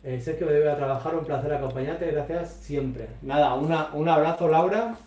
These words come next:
y nada, nos vemos en tu próximo dibujo. Cuando te conectes ya me meteré y, y echaremos un vistazo.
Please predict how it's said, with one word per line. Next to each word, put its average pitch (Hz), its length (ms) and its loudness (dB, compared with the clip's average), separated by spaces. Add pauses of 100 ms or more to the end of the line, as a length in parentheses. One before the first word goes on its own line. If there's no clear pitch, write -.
(100)
y 131 160 -4
nada, 123 360 -4
nos 131 160 -4
vemos 165 300 2
en 165 160 2
tu 147 140 0
próximo 143 360 0
dibujo. 190 540 -2 (320)
Cuando 127 220 -6
te 123 100 -4
conectes 151 360 -2
ya 156 100 2
me 139 100 2
meteré 131 480 2
y, 117 340 -2
y - 40 -6
echaremos 127 400 -2
un 127 100 -2
vistazo. 120 420 -4